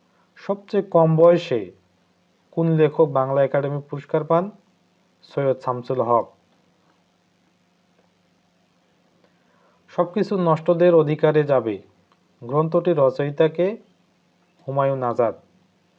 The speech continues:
উনিশশো একাত্তর সালে ঢাকা বিশ্ববিদ্যালয়ের ছাত্র মৃত্যুর প্রতিবাদ কোন উপাচার্য পদত্যাগ করেন? বিচারপতি আবু সাইদ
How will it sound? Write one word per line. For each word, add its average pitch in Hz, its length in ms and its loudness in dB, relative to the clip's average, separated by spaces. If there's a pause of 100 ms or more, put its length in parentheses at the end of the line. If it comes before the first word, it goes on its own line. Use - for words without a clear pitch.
(920)
উনিশশো 175 340 -2
একাত্তর 160 400 0
সালে 175 260 4
ঢাকা 139 260 0
বিশ্ববিদ্যালয়ের 160 680 0
ছাত্র 143 640 -2 (840)
মৃত্যুর 147 380 -6
প্রতিবাদ 143 540 -2 (220)
কোন 151 160 -2
উপাচার্য 143 680 -2 (120)
পদত্যাগ 135 460 0
করেন? 160 240 4 (1500)
বিচারপতি 147 840 -2 (1200)
আবু 139 240 -4
সাইদ 135 360 0